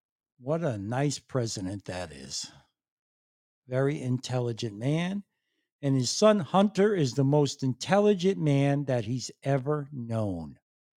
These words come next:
That's what he said yesterday. Can you imagine that? President of the United States praising his son, who's a fucking crackhead and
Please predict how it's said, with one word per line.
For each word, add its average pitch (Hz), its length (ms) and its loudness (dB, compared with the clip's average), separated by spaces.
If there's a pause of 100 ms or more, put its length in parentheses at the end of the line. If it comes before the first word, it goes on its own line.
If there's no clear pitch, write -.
(320)
That's - 260 -10
what 131 80 -4
he 123 100 -2
said 110 340 -6
yesterday. - 680 -12 (960)
Can 160 100 -4
you 226 80 -2
imagine 196 420 0
that? 233 240 -6 (1120)
President 208 420 2
of - 20 0
the 180 180 0
United 170 300 0
States 143 440 0 (120)
praising 170 540 2
his 135 240 0
son, 135 500 2 (760)
who's 147 200 0
a 143 60 0
fucking 202 500 2
crackhead 147 840 2 (1000)
and 139 400 2